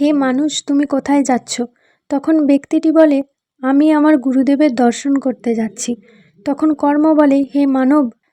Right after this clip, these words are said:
আমি তোমার কর্ম হই, চলো আমিও তোমার সঙ্গে যাব, আর তুমি তোমার গুরুদেবের কাছে ভালো একটি বরদান চেয়ে নেবে।" ওই ব্যক্তিটি খুব খুশি হয়ে গেল আর গুরুদেবের দর্শন পাওয়ার জন্য ব্যাকুল হয়ে পড়ল।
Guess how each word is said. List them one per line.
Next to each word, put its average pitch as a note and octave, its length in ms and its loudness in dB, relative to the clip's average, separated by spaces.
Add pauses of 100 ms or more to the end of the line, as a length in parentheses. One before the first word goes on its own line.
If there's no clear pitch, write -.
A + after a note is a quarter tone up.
(120)
আমি C#4+ 280 2
তোমার D#4+ 320 0
কর্ম C#4 440 0
হই, A3+ 260 -2 (380)
চলো C4 280 2
আমিও B3+ 440 -2
তোমার C#4+ 300 -2
সঙ্গে C#4 380 0
যাব, A#3 220 -2 (200)
আর C4+ 120 -2 (120)
তুমি D#4+ 260 -2
তোমার D#4+ 300 0
গুরুদেবের C#4+ 540 4
কাছে D#4 300 -2
ভালো B3 300 4
একটি C#4 240 0
বরদান C4 480 2
চেয়ে A#3 260 0
নেবে।" A3+ 280 0 (520)
ওই D4+ 200 2
ব্যক্তিটি D4+ 520 0
খুব C#4+ 280 -4
খুশি D4 340 0
হয়ে C#4+ 220 4
গেল G#3+ 260 -2 (400)
আর C#4 260 0
গুরুদেবের C4+ 580 2
দর্শন B3+ 440 -2
পাওয়ার D4+ 260 0
জন্য C#4+ 280 2
ব্যাকুল A#3+ 440 0
হয়ে A#3 200 2
পড়ল। A3 340 -4